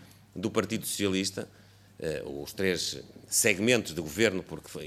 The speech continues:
em bom rigor foram mais do que três governos, nós verificamos que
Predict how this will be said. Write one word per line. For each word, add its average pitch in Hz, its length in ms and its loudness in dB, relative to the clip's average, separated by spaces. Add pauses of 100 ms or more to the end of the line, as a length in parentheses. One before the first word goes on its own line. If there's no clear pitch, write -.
(100)
em 90 80 -2
bom 92 140 2
rigor 92 200 2
foram 90 180 -2
mais 90 180 0
do - 60 -10
que - 60 -18
três 90 180 0
governos, 90 520 -4 (1400)
nós 113 220 2
verificamos 95 760 -2
que 76 320 -4